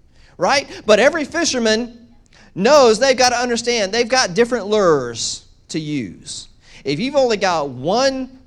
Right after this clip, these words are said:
type of tackle in your tackle box, you're only, only gonna catch one kind of fish. Right?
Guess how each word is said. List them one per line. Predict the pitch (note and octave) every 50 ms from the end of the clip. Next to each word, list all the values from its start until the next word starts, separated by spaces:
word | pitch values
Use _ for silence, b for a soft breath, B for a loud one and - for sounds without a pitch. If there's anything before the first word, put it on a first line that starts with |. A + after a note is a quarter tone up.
| - _ _ _ _ _ _ _ _
type | - G3 G#3 A3 A3 A3
of | G3+ -
tackle | - - G#3+ G#3 G3 G3 G3 F#3 E3
in | C3+ D#3+ D#3+ F3
your | G3 G3 F3
tackle | - F3 D#3+ D3+ - B2+
box, | A#2 A2+ G#2+ F#2 E2+ E2+ - - - - _ -
you're | G2+ A2+ B2+
only, | B2+ C3+ C3 B2+ C3 C3 C3+ C3+ - _ -
only | C3 C3+ B2+ C3+
gonna | C3 C3+ C3 B2+
catch | - F3 D#3+ A#2+ - -
one | A#2 A#2 B2
kind | - B2+ C3+
of | C#3 -
fish. | - E3 D#3 E2 - - - - _ _ _ _ _ _ _ _ _ _ _ _ _ _ _ _ - - _ _ - - - _ _ _
Right? | A#2+ B2 C3 C#3 E3 G3+ - -